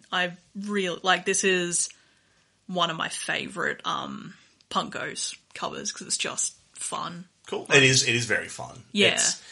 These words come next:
Speaker 2: yeah, it definitely, um, they definitely treat it with a ton of respect.
Speaker 1: Yeah.
Speaker 2: And as you said, like, he's not trying to out-sing Rihanna.
Speaker 1: No, he's just showing off his chops.
Speaker 2: Yeah.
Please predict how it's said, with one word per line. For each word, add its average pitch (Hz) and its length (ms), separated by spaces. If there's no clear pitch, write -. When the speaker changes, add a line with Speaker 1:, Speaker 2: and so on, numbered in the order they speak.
Speaker 2:
yeah, 98 160
it 78 300
definitely, 92 640
um, 82 320
they 110 100
definitely 104 580
treat 95 320
it 80 180
with 101 360
a - 60
ton 87 240
of - 140
respect. - 480
Speaker 1:
Yeah. 202 260
Speaker 2:
And 104 200
as 139 140
you 139 60
said, 147 160
like, 90 120
he's - 160
not 113 140
trying 101 320
to 87 180
out-sing 87 540
Rihanna. 90 540
Speaker 1:
No, 240 220
he's 196 260
just 202 240
showing 185 380
off 180 140
his 190 160
chops. - 380
Speaker 2:
Yeah. 349 200